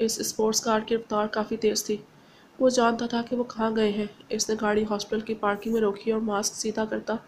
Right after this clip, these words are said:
हुड से सर ढकता बाहर निकला। "रिजा, हम पहुँच चुके हैं," अहद ने रिजा से कहा। वो अभी भी hospital पहुँचे थे। parking में खड़ी, गाड़ी खड़ी करते ही इसने रिजा से कहा। रिजा, जो काफ़ी गुमसुम सी थी, फ़ौरन बोली,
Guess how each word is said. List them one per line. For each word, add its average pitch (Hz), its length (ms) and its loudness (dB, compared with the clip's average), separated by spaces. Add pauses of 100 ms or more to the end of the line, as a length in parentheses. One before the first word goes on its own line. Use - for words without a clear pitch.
(500)
हुड 240 120 6
से 240 160 4
सर 226 200 2
ढकता 220 320 0
बाहर 214 260 0
निकला। 208 280 -4 (1600)
"रिजा, 226 240 2
हम 226 200 0
पहुँच 220 240 0
चुके 214 260 -2
हैं," 214 280 -2
अहद 214 260 -2
ने 226 80 2
रिजा 220 180 0
से 220 140 0
कहा। 202 240 -2 (200)
वो - 140 -2
अभी 220 180 -4
भी 226 180 0
hospital 220 380 -2
पहुँचे 214 360 -2
थे। 214 120 -4 (800)
parking 240 340 -6
में 247 180 -4
खड़ी, 226 260 -2
गाड़ी 214 300 0
खड़ी 226 200 0
करते 214 300 0
ही 226 160 0
इसने 220 200 0
रिजा 214 220 -2
से 220 100 -6
कहा। 208 260 -6 (640)
रिजा, 247 220 2
जो 254 140 4
काफ़ी 240 280 0
गुमसुम 226 300 2
सी 247 160 0
थी, 240 120 -4 (560)
फ़ौरन 233 320 2
बोली, 214 300 0